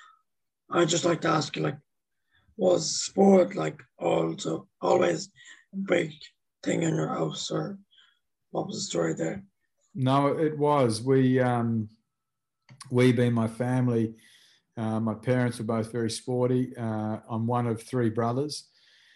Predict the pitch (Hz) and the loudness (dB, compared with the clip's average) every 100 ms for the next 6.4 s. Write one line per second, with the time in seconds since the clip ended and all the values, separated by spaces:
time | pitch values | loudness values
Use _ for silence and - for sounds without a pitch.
0 | _ _ - 113 113 113 113 113 107 - | _ _ -10 -6 -2 0 0 -2 -4 -10
1 | - 123 117 131 131 135 135 135 123 131 | -4 -2 0 0 0 2 4 4 4 2
2 | 131 - 127 110 - _ 143 131 117 120 | 0 -2 -4 -4 -12 _ 0 2 2 0
3 | 131 127 113 120 110 131 117 131 123 120 | 0 0 -2 -6 -6 -4 -4 -4 -4 0
4 | 123 117 113 117 113 113 120 117 120 120 | 0 -2 -2 -2 -2 -4 -6 -4 -2 -2
5 | 117 - - 120 120 120 113 110 - 123 | -4 -6 -8 -4 -4 -4 -4 -4 -6 -6
6 | 120 120 110 107 | -4 -2 -4 -6